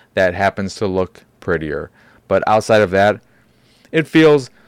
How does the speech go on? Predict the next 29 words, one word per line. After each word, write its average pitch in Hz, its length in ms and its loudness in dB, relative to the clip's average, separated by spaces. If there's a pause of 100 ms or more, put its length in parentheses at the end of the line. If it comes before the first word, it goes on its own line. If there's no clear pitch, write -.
(280)
so - 320 0
much 117 260 2
like 90 380 -2
the 104 80 -8
previous 87 640 -6
Ace 95 180 -6
Combat 87 300 -6
games. 92 260 -6
Like, 95 240 -2 (240)
they've 110 220 2
been 104 120 -4
coming 107 280 -2
out 101 160 0
with 98 140 -4
them 95 360 -4 (240)
year 110 340 0
after 101 220 -2
year 95 320 -2
after 95 220 -6
year, 90 240 -4
and 87 100 -6
there 90 80 -6
hasn't 92 380 -4
been 92 180 -6
this 92 240 -8
long 92 320 -2
gap 85 280 -2
between 85 380 -10
them, 82 300 -10